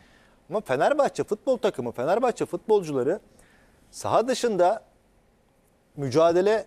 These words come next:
verdiğini söyleyen Fenerbahçe yönetimine yardımcı olmuyor. Oyunuyla yardımcı olmuyor. Şimdi sen o reaksiyonu sahada göstereceksin, o oyunu oynayacaksın ki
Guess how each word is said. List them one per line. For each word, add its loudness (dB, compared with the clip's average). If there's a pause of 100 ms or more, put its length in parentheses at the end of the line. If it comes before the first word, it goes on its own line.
(100)
verdiğini 2
söyleyen 0
Fenerbahçe 0
yönetimine -2
yardımcı 0
olmuyor. -4 (440)
Oyunuyla 2
yardımcı 0
olmuyor. -4
Şimdi -6
sen -2 (540)
o 4
reaksiyonu 2 (260)
sahada 0
göstereceksin, 0
o 2
oyunu 4
oynayacaksın 0
ki -4